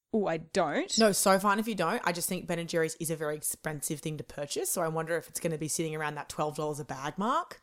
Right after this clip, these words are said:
Speaker 1: Possibly, quite possibly. And, but I feel like the thing is, Ben and Jerry's has been known for being,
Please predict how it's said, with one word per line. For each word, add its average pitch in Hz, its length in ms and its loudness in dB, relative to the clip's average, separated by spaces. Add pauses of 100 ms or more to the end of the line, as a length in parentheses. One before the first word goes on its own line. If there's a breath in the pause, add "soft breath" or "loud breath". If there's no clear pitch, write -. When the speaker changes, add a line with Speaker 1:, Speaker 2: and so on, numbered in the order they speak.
(120)
Speaker 1:
Possibly, 226 580 6
quite - 300 2
possibly. 190 420 2
And, 196 140 2
but 233 80 10
I 226 80 8
feel 214 220 0
like 240 180 4
the 269 100 0
thing 202 260 0
is, 180 280 -2
Ben 196 160 2
and 208 120 0
Jerry's 180 380 0
has 185 160 -6
been 175 240 -4
known 170 300 -2
for 175 120 -2
being, 175 460 -2